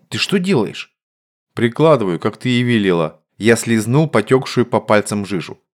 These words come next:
"Вот сверху постудил, теперь изнутри". "Слушай, по-моему, тебе вовсе не так уж плохо", возмутилась Леночка. "А я тебе о чем твержу?"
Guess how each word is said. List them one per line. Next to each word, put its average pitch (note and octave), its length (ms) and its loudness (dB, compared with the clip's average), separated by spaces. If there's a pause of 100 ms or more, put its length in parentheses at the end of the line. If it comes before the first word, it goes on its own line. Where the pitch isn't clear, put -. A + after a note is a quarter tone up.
(440)
"Вот F#3+ 220 2
сверху C#3 420 0
постудил, A#2 680 -2
теперь C3 400 0
изнутри". A2+ 560 -4 (760)
"Слушай, - 540 -12 (420)
по-моему, D3+ 520 2
тебе B2 240 0
вовсе C#3 360 -2
не C#3 120 0
так D#3+ 200 -6
уж D#3 120 -12
плохо", - 440 -4 (100)
возмутилась G2+ 680 -2
Леночка. F2+ 480 -6 (540)
"А D#2+ 160 -6
я F2 160 2
тебе A2+ 300 0
о A2+ 60 4
чем A2+ 260 -2
твержу?" G#2+ 580 -4